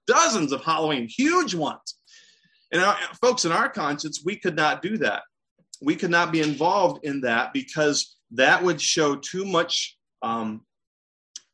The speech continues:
excitement and association with a hol-, with a holiday that we have great concerns about. But you have these conscience issues, right? Each one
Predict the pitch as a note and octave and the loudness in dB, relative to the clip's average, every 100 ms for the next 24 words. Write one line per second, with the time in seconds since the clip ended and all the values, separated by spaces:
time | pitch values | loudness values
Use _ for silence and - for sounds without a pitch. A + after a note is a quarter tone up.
0 | _ - B2+ - E3 E3+ E3 F3 F3 E3+ | _ -10 -2 0 2 2 2 -2 -2 -4
1 | C#3+ C3 B2 D#3 C#3+ - D3+ E3 E3 C#3+ | -8 -6 -2 0 0 0 0 2 2 0
2 | B2+ A#2 B2+ D3 D#3 D3+ - B2+ A#2+ A#2 | -4 -6 -2 0 0 -2 -8 -12 -8 -4
3 | D3+ F#3+ C3 B2 A#2+ C#3+ D#3+ D3+ - D3 | -2 -2 -4 -4 -4 -6 -4 -4 -2 -4
4 | C#3+ - - C3+ B2+ A#2 F#2+ F#2 - - | -4 -14 -10 -10 -10 -12 -14 -14 -16 -20
5 | _ _ _ _ _ _ _ _ - C3 | _ _ _ _ _ _ _ _ -4 -4
6 | C#3 C3 C3+ D3 C#3 B2+ A#2+ A#2 C#3+ G#3 | 0 2 2 0 -2 -6 -8 -8 -10 -8
7 | A3 D3 - G#2+ A2+ E3+ _ _ _ _ | -8 -10 -12 -8 -8 -10 _ _ _ _
8 | _ - D3 F3+ - F3 F3 F3+ G3 A3+ | _ -6 -2 -2 -4 -2 2 4 4 2
9 | A3+ | -2